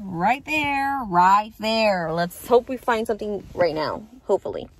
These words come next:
So this Ross, I found a lot of beautiful sweaters, and I'm a sweater hoarder, but that's not what I'm here for.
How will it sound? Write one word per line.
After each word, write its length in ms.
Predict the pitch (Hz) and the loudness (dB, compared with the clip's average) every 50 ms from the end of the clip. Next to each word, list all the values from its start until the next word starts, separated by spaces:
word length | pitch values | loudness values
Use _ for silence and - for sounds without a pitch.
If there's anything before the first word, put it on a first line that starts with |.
| _ _ - - _ _ _ _ _ - | _ _ -20 -20 _ _ _ _ _ -6
So 220 | - - 240 247 | 0 2 2 2
this 340 | 220 - 240 359 403 - - | 2 0 0 0 -2 -2 0
Ross, 360 | 247 220 220 214 226 226 - - | 2 4 4 4 4 2 0 -2
I 80 | 208 | -2
found 220 | 214 - 214 214 220 | -2 -2 -2 -2 -2
a 20 | |
lot 760 | 214 208 202 202 208 208 202 196 196 196 190 190 190 190 185 | -4 -4 -2 0 0 2 2 4 4 2 2 2 0 0 -2
of 180 | 185 180 170 - | -2 -6 -8 -10
beautiful 340 | - 185 180 165 - 175 | -8 -8 -8 -8 -8 -8
sweaters, 420 | 165 - - 185 175 185 202 - - | -8 -4 -2 -2 -2 -2 -4 -6 -8
and 140 | - 202 202 | -6 -6 -4
I'm 240 | 202 202 202 202 | -4 -4 -4 -6
a 60 | 208 202 | -8 -10
sweater 500 | - - - - 190 190 190 185 185 185 | -10 -12 -10 -4 -2 -2 0 0 -2 -2
hoarder, 480 | - - 185 175 175 - 170 175 - - - - - _ | -2 -2 -2 -2 -2 -4 -6 -8 -8 -12 -18 -20 -20 _
but 120 | _ 220 208 | _ -4 -2
that's 160 | 226 233 - | -2 2 4
not 120 | 269 269 | 2 4
what 80 | 269 294 | 4 2
I'm 120 | 269 269 | 2 0
here 160 | 254 269 240 226 | 0 -2 -4 -4
for. 260 | - 277 - - | -6 -8 -10 -10